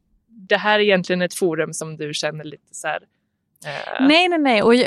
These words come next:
Speaker 2: och jag lägger ju ingen värdering i det. Alltså, ehm, alltså, det är inte på något vis att jag tycker att någonting som har med mammor att göra är dåligt. Eh, utan, eh,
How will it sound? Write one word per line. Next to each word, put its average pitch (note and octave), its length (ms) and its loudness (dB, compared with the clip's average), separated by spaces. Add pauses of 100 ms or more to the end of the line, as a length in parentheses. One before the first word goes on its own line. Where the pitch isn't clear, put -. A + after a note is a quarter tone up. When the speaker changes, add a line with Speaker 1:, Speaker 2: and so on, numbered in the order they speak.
(180)
Speaker 2:
och A#3+ 460 -2
jag A#3 300 -2
lägger B3 260 -2
ju C#4 160 -4
ingen G#3+ 260 -4
värdering A3 600 0
i G3 200 -4
det. - 140 -4
Alltså, G#3+ 380 2 (1000)
ehm, G3 640 2
alltså, G#3+ 180 4
det A#3 100 4
är - 20 6
inte A#3 160 4
på C#4+ 100 6
något A#3 280 4
vis G#3 220 0
att G3+ 140 -2
jag F#3 400 2
tycker G3 340 0
att F#3 240 -2 (380)
någonting G3+ 640 0
som G3 140 -10
har F#3+ 120 -2
med F#3+ 120 -4
mammor F#3+ 320 -2
att F3+ 60 -2
göra F3+ 160 2
är F#3 40 0
dåligt. B3 800 2 (200)
Eh, G3 420 2
utan, G3 580 2
eh, F#3+ 280 0